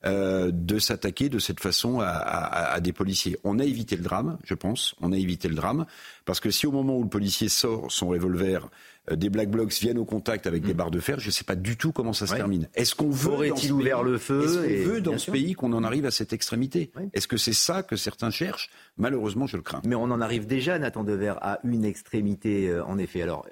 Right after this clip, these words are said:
Speaker 2: la France Insoumise, à ma connaissance, au moment où l'on parle, n'a pas condamné, alors qu'elle est à l'origine notamment de la manifestation, des manifestations violentes qui se sont déroulées un petit peu partout en France. Il n'y a pas qu'à Paris, mais c'est vrai que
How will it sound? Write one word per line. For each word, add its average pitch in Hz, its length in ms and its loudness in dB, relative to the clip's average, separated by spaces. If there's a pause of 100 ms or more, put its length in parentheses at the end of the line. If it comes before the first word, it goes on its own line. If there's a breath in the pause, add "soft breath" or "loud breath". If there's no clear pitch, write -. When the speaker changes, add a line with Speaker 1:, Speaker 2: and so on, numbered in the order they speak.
(240)
Speaker 2:
la 90 180 -4
France 110 240 -6
Insoumise, 101 340 -2
à 101 60 2
ma 101 120 0
connaissance, 104 500 -2
au 101 40 -2
moment 98 200 0
où 95 60 0
l'on 95 140 0
parle, 95 320 -2
n'a 90 300 -2 (100)
pas 98 140 -2
condamné, 107 640 0 (320 soft breath)
alors 90 240 -2
qu'elle 85 200 0
est 82 120 -4
à 76 60 -4
l'origine 87 340 -2
notamment 87 360 -2
de 85 60 -4
la 82 100 0
manifestation, 85 600 -4
des 85 120 -2
manifestations 87 680 -4
violentes 131 420 -2
qui 104 120 -6
se 95 100 -6
sont 95 140 -6
déroulées 92 260 0
un 90 80 -2
petit 92 140 -10
peu 95 120 -4
partout - 240 -4
en 120 60 -4
France. 180 300 -4
Il 202 40 -2
n'y - 40 -2
a - 20 -4
pas - 100 -4
qu'à - 140 -8
Paris, 110 300 -2
mais 98 100 2
c'est 104 120 -2
vrai 110 120 0
que - 180 -2